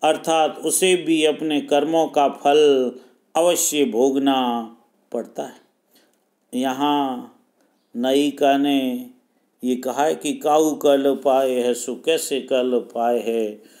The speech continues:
जो दूसरों को तड़पाता है, भला वह अपने जीवन में कैसे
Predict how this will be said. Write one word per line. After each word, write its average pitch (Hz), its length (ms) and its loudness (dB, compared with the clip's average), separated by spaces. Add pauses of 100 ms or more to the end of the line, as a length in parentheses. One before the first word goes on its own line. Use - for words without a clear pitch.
(300)
जो 127 120 -2
दूसरों 143 520 -2
को 135 160 -2
तड़पाता 127 640 -2
है, 113 440 -2 (400)
भला 127 320 2
वह 120 580 -2 (520)
अपने 156 460 -2
जीवन 123 560 -4
में 117 320 -4
कैसे 123 720 -2